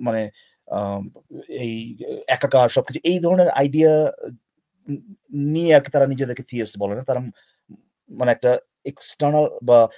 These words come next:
ইন্ডিপেন্ডেন্ট একটা এন্ট-, এন্টিটি, হ্যাঁ, যেটা কিনা এই ইউনিভার্স আবিজাবি এগুলোর থেকে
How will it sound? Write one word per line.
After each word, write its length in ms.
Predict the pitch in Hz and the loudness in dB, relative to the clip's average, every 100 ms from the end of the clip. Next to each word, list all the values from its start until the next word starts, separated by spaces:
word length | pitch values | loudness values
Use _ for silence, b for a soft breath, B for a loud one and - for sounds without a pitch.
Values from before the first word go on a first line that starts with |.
| b | b
ইন্ডিপেন্ডেন্ট 420 | 156 170 - 170 156 | -8 -6 -4 0 0
একটা 160 | 151 139 | -2 -6
এন্ট-, 160 | 143 - | -8 -4
এন্টিটি, 420 | 139 135 123 110 - _ | -6 -6 -10 -12 -14 _
হ্যাঁ, 140 | 185 123 | -8 -6
যেটা 180 | 120 | -6
কিনা 260 | - 131 135 | -8 -6 -6
এই 180 | 110 113 107 | -6 -8 -6
ইউনিভার্স 360 | 120 120 120 117 | -6 -6 -4 -6
আবিজাবি 320 | 117 120 113 | -4 -6 -4
এগুলোর 200 | 110 - | -6 -6
থেকে 260 | 113 - | -8 -10